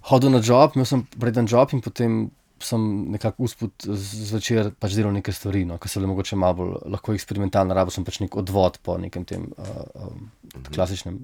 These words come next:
Speaker 1: oblikovalskem jobu, no. In v bistvu takrat sem se pogovarjal z Žigatom, ki je začenjal to serijo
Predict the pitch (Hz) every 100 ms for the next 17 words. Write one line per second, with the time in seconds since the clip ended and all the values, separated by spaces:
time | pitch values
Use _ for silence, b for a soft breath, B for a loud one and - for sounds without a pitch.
0 | - 98 98 98 92 - 98 98 90 87
1 | 117 147 165 175 156 165 - 147 - 156
2 | - 120 - 143 139 135 - 113 113 123
3 | 123 110 117 170 170 165 143 - 107 -
4 | 127 107 110 - 117 113